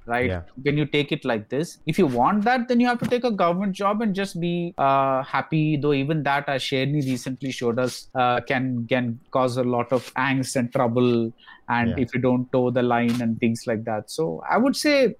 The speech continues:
Speaker 1: yeah, it all depends on, this is a job. It has its own peculiar requirements. You have to abide by those requirements,
Speaker 2: Yeah.
Speaker 1: and you can't pick and choose the movies you want to review. You have to want to review, like, almost all the big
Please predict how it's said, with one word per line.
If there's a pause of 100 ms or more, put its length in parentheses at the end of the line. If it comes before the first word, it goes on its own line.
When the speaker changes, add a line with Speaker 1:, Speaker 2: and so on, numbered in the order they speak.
Speaker 1:
yeah,
it
all
depends
on,
this
is
a
job. (160)
It
has
its
own
peculiar
requirements.
You
have
to (260)
abide
by
those
requirements, (140)
Speaker 2:
Yeah.
Speaker 1:
and (100)
you
can't (180)
pick
and
choose
the
movies
you
want
to
review. (140)
You
have
to
want
to
review, (240)
like,
almost
all
the
big